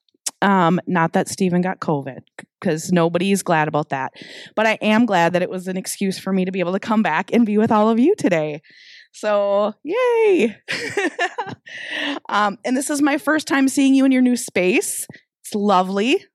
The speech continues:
Love it. Um, okay, so we all know, hopefully, if you're a Jesus follower, you believe that God is for you, right? And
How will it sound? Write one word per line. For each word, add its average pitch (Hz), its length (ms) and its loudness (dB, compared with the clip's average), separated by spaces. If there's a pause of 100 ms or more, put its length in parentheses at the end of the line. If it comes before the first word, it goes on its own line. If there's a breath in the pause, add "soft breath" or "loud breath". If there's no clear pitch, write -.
(120)
Love 160 260 0
it. - 360 -2 (960 loud breath)
Um, 240 360 2 (680)
okay, 214 300 -2
so 240 240 -2
we 233 240 2
all 330 240 4
know, 202 480 4 (1000)
hopefully, 175 680 0 (320 loud breath)
if 226 120 -4
you're 339 140 4
a 254 80 2
Jesus 202 380 -4
follower, 202 440 2
you 233 180 2
believe 220 680 -2 (500 loud breath)
that 208 400 0 (220)
God 226 340 2
is 196 180 0
for 208 320 2
you, 143 420 -2
right? 196 380 0 (1200 loud breath)
And 226 340 2